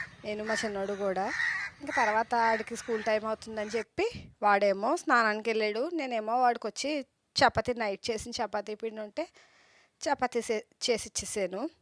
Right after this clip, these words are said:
ఇంక నైట్దే కర్రీ కూడా ఉంది, మా ఇద్దరికి తర్వాత ఏదో ఒకటి చేసుకుంటాం. వాడైనా పొద్దున్నే సరిగా తినలేండి. ఇంక వాడికైతే టిఫిన్ ఇచ్చేసి వాడు వెళ్ళిపోయాడు కూడా స్కూల్కి. ఇంక నేను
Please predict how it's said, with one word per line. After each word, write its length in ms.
ఇంక 160
నైట్దే 480
కర్రీ 300
కూడా 200
ఉంది, 240
మా 80
ఇద్దరికి 300
తర్వాత 320
ఏదో 160
ఒకటి 180
చేసుకుంటాం. 560
వాడైనా 360
పొద్దున్నే 340
సరిగా 340
తినలేండి. 720
ఇంక 180
వాడికైతే 460
టిఫిన్ 260
ఇచ్చేసి 320
వాడు 180
వెళ్ళిపోయాడు 440
కూడా 200
స్కూల్కి. 420
ఇంక 80
నేను 160